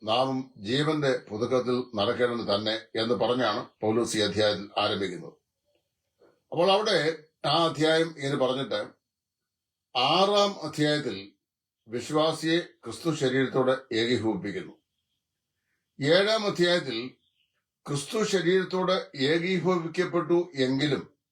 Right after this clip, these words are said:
താഴ്ചയുള്ള ജഡശരീരത്തിൽ ജീവിക്കുന്ന ഒരു വിശ്വാസി തന്റെ ശരീരത്തിന്റെ വീണ്ടെടുപ്പ് ഇതുവരെയും സാധിച്ചില്ലായകയാൽ പാപത്തിന്റെയും ദൈവത്തിന്റെയും പ്രമാണവും സ്വന്തം ഇഷ്ടത്തിന്റെയും ദൈവ ഇഷ്ടത്തിന്റെയും വ്യവസ്ഥകളും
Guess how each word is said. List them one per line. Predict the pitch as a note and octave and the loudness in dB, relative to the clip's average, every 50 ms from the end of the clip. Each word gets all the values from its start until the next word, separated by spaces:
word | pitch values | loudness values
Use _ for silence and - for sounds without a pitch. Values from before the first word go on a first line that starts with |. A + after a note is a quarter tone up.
| _ _ _ _ _ _ _ _ _ _ _ _ _ _ _ _ _ - | _ _ _ _ _ _ _ _ _ _ _ _ _ _ _ _ _ 0
താഴ്ചയുള്ള | C#3+ C#3 E3 G3+ G3 - - G3+ G3 F#3 F3 E3 D#3+ E3 E3+ - - C#3+ | 2 2 2 2 0 -4 -2 -2 -2 0 2 2 2 0 0 -4 -10 -6
ജഡശരീരത്തിൽ | A#2+ B2+ C#3 C#3+ F3 E3+ - E3+ E3 E3 E3 D#3 C#3+ D3+ D3 C3 | -2 -2 0 0 0 -2 0 0 0 0 0 0 -2 -8 -8 -6
ജീവിക്കുന്ന | C3+ C#3+ C#3 C#3+ C3+ C3+ C3 B2+ C3 C3 C3+ - - _ - | -6 -4 -2 -2 -2 -2 -2 0 0 -2 -2 -4 -10 _ -4
ഒരു | B2+ A#2+ | -2 0
വിശ്വാസി | B2 A#2+ G#2+ G#2+ A2+ A2+ G#2+ G2 - - C#3+ - _ _ _ _ _ _ _ _ _ _ _ _ _ _ _ _ _ _ _ _ _ _ - - G#3 | 0 0 0 0 0 0 0 0 -4 -8 -16 -18 _ _ _ _ _ _ _ _ _ _ _ _ _ _ _ _ _ _ _ _ _ _ -2 0 0
തന്റെ | D#3 D#3 E3 D3+ | 2 2 0 0
ശരീരത്തിന്റെ | - E3 D3 D3 D#3 F#3 G3+ G3+ G3 G3+ G#3 G3 F#3+ | 2 2 2 2 2 0 -2 -2 -2 -2 0 0 2
വീണ്ടെടുപ്പ് | E3+ E3+ E3+ E3 E3 E3+ E3+ - E3 E3 - - | 2 2 0 2 0 -2 0 2 0 0 0 0
ഇതുവരെയും | D3+ C#3+ D3+ D#3 D#3 D#3 D#3 D#3 C#3+ | -6 -4 -2 0 0 0 0 -2 -2
സാധിച്ചില്ലായകയാൽ | - D3 C3 C#3+ D3+ D3+ C3+ B2+ C3 B2+ B2 B2 A#2+ A2+ G#2+ G2 F#2 - - _ _ _ _ _ _ _ _ _ _ _ _ _ _ _ _ _ _ _ _ _ _ - | -2 -2 -2 -2 -2 -6 -8 -4 -2 0 0 0 -2 -4 -6 -6 -8 -10 -14 _ _ _ _ _ _ _ _ _ _ _ _ _ _ _ _ _ _ _ _ _ _ -4
പാപത്തിന്റെയും | A#2 A#2+ - D3 D3+ D3+ E3 D#3+ - D#3+ D3+ D3+ D#3+ D#3 E3 E3 E3 - _ _ | 0 2 2 2 2 0 -2 -4 -4 -4 -4 -2 0 0 0 0 -2 -8 _ _
ദൈവത്തിന്റെയും | C3+ A2 A#2+ C3+ D3+ E3 F3 E3+ - E3+ D#3+ D#3 E3 D#3+ D#3+ C#3 | -8 -2 0 0 2 2 0 -2 -4 -4 -4 -2 0 0 -2 -2
പ്രമാണവും | C#3 C3 B2+ B2 B2+ B2+ A#2+ G#2+ F#2+ F2 E2+ - _ _ _ _ _ _ - - F3+ - C3+ C3+ C3 - A2 - _ _ _ _ _ _ _ _ _ _ | -2 -2 -2 0 0 -2 -2 -4 -8 -10 -12 -18 _ _ _ _ _ _ -14 -12 -12 -12 -10 -12 -14 -14 -16 -20 _ _ _ _ _ _ _ _ _ _
സ്വന്തം | - - - C#3 D3+ E3+ F#3 G3 | -10 -2 0 0 2 4 4 4
ഇഷ്ടത്തിന്റെയും | F#3+ E3+ - F#3+ F#3+ D3+ F3 F3+ F3+ F#3 F3+ F#3 F#3+ F#3+ - - | 2 2 2 0 -2 0 0 -2 0 0 0 0 -2 -4 -6 -10
ദൈവ | D#3+ C3 C3+ D#3 F3 F#3+ G3 | -4 -2 0 2 2 2 0
ഇഷ്ടത്തിന്റെയും | F#3 D#3+ - F3+ E3+ D3 E3+ D#3+ D#3 D#3+ D#3 D3+ | 0 0 0 -2 -2 0 0 0 0 0 0 0
വ്യവസ്ഥകളും | C#3+ C3+ C3 B2+ - C#3+ B2+ - F#2 - - - | 0 0 -2 -2 0 0 0 0 0 -4 -8 -12